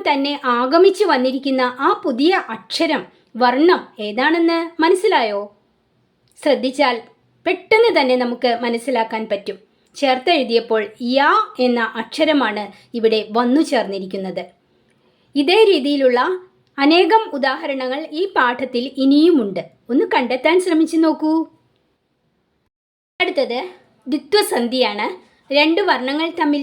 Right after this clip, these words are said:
ചേരുമ്പോൾ ഒരു വർണ്ണം ഇരട്ടിക്കുന്നതാണ് ദ്വിത്വസന്ധി.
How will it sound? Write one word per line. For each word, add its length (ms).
ചേരുമ്പോൾ 500
ഒരു 260
വർണ്ണം 320
ഇരട്ടിക്കുന്നതാണ് 920
ദ്വിത്വസന്ധി. 640